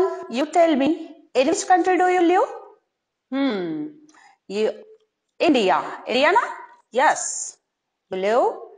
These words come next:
we live in India. तो अपन आज, हम लोग आज इस चैप्टर में अपने कंट्री इंडिया के बारे में देखने वाले हैं। ओके?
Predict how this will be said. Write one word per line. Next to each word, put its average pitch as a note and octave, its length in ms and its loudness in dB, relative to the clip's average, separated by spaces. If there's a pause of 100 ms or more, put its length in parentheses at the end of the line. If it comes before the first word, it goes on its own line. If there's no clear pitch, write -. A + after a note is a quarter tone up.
(160)
we C#4 340 2
live F4+ 540 -2
in D#4 160 0 (340)
India. B3+ 280 2 (840)
तो C4+ 300 4
अपन B3+ 300 2
आज, A#3 440 2
हम B3 420 4
लोग B3 180 2
आज A3+ 260 4
इस A#3+ 200 -4
चैप्टर A3 540 0
में B3 520 -2
अपने A#3 440 -2
कंट्री A#3 540 0
इंडिया G#3+ 480 -2
के A3+ 80 0
बारे G3+ 260 0
में C#4 320 -2 (100)
देखने E4 340 2
वाले G#3 200 2
हैं। F3 520 -8
ओके? D#4 200 2